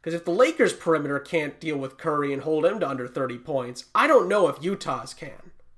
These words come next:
And over seven games, I think, I think Golden State could get them. It's, it's not out of the realm of possibility. But we'll see. Anyway, Golden State, Memphis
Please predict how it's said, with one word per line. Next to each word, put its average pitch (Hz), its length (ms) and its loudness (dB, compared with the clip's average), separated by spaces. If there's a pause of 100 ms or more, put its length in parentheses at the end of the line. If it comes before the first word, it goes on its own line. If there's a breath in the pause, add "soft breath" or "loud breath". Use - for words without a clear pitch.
(1700)
And 170 120 2
over 254 180 6
seven 240 400 0
games, 180 640 2
I 185 140 2
think, 247 340 0 (140)
I 233 140 2
think 254 240 -4
Golden 233 300 6
State 220 280 0
could 131 160 -10
get 156 240 0
them. 113 160 -16
It's, - 160 -12
it's 196 240 0
not 208 240 0
out 208 160 -2
of 170 60 0
the 156 80 2
realm 160 200 4
of 135 120 -4
possibility. 131 680 -4 (840)
But 160 180 -2
we'll 185 100 2
see. 160 280 -6 (1160)
Anyway, 139 560 0 (800)
Golden 220 340 2
State, 196 280 0
Memphis 180 600 -2